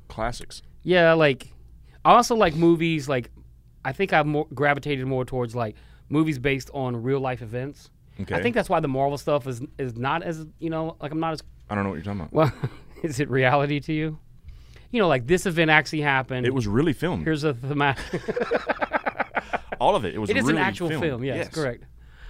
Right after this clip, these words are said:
Speaker 2: So I just, I don't know. Like, people will all, with, all the time ask me, "Hey, have you seen so-and-so?"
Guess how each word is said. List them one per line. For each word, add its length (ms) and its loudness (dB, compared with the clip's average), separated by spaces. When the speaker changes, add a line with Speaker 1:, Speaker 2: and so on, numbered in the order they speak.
Speaker 2:
So 140 0
I 120 10
just, 220 2
I 80 6
don't 120 4
know. 260 2
Like, 280 2
people 260 -2
will 80 0
all, 140 2
with, 240 0
all 100 4
the 80 0
time 220 2
ask 200 -2
me, 80 -6
"Hey, 100 -2
have 100 0
you 40 -4
seen 200 -2
so-and-so?" 380 -4